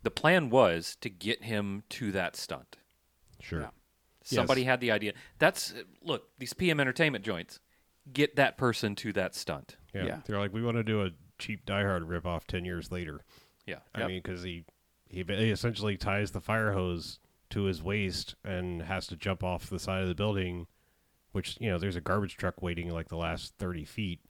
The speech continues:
Speaker 2: that, you know, he should have broken his spine in half because
Speaker 3: Yeah.
Speaker 2: if, if you've ever,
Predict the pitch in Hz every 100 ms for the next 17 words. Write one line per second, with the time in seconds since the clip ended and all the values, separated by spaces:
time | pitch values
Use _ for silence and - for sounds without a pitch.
0 | - _ _ _ 87 82 80 101 85 82
1 | - - 95 76 _ - - 262 180 131
2 | 131 110 90 - 131 131 98 82 82 78
3 | - - 98 104 92 87 - _ _ _
4 | _ _ 127 107 135 143 143 139 147 190
5 | 170 143